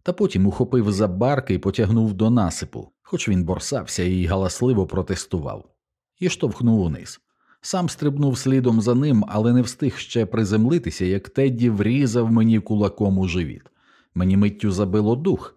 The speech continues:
але я все-таки зумів вдарити його коліном у грудну клітку і перекинути на спину, поки він ще не встиг видряпатися назад. Задихаючись і незграбно розкинувши руки ноги, я приземлився на насип,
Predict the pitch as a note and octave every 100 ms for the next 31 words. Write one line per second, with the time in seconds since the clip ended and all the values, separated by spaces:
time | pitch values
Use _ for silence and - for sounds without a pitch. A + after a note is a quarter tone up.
0 | _ G2 G2+ G2 F2+ F#2 - - F#2+ G2+
1 | A#2+ E2+ E2 D#2 F2 D#2+ F2 F2 E2+ F2+
2 | F2+ F#2+ G2 F2+ F2 F#2 F#2 F2+ F#2+ F#2+
3 | E2+ F#2+ G#2 A#2+ B2+ G2 F#2+ F#2+ F#2 A2
4 | G#2 G2 G#2 A#2+ B2+ - F3 F#2 D2+ -
5 | C#2+ - F2 E2+ D#2+ - - E2+ E2 F2+
6 | E2 - F2+ F2 F2+ E2+ E2 E2+ F#2+ -
7 | D#2+ F#2+ F2 F#2 E2 - _ _ _ _
8 | _ _ - F#2 B2+ C#3+ F3+ A2+ F2+ G2+
9 | - A#2+ A2+ G#2 C3 A2+ A2 G#2+ G2+ B2+
10 | B2 G2 - G#2+ A2+ G#2+ G2+ C#3+ G2+ F#2
11 | G#2+ G#2 A2 G2 A2+ A#2+ A2 - G#2 G#2
12 | G#2 B2+ B2 C3 -